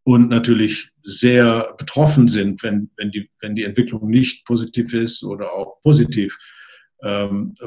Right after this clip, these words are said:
positive Effekte sehen bei, bei gutem, äh, Aktienkurs, äh, und, und guter Unternehmensentwicklung. Also das trifft wirklich auch kleine Leute, auch, äh, Menschen, die für die Altersvorsorge angespart haben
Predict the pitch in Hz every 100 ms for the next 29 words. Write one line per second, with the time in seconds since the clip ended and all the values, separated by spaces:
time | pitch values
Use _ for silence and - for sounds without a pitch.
0 | 104 - 123 120 120 104 101 113 107 117
1 | 101 110 113 110 104 101 104 104 156 147
2 | 117 113 113 - - 104 101 110 - 113
3 | - 110 101 - - 101 101 101 101 95
4 | 127 101 135 120 113 113 117 131 110 101
5 | 92 - - 123 135 143 - - - 110
6 | 101 98 - - 117 - 120 120 107 -
7 | - 101 101 95 98 120 120 135 139 -
8 | 98 95 _ - 98 98 95 104 107 -
9 | 104 104 101 104 98 98 113 123 - 120
10 | 107 101 98 135 143 131 - 123 117 117
11 | 110 107 104 104